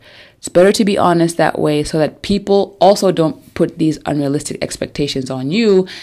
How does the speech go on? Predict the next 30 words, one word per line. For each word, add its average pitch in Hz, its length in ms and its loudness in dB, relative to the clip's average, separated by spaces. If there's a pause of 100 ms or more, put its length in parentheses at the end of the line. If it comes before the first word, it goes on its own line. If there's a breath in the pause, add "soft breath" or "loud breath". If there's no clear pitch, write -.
(300 loud breath)
and 156 280 0
then 151 280 2
it's - 280 -6
a 156 80 -2
whole 143 320 -2
disaster 135 800 -4
if 139 320 -6
you 135 80 -2
do 131 160 -6
not 135 260 -4
deliver. - 460 -8 (200)
So - 300 2
if - 220 -2
you're 214 100 2
still 247 300 0
learning, 226 500 -2 (680 soft breath)
go 220 160 0
ahead 254 180 0
and 269 100 4
admit 202 280 0
that 185 120 2
you're 160 140 0
learning. 139 480 -4 (180)
Do 175 140 -4
not 208 400 -2
put 180 240 -2 (160)
unrealistic 151 540 -4
expectations - 720 -10
on - 100 -10
yourself. - 400 -12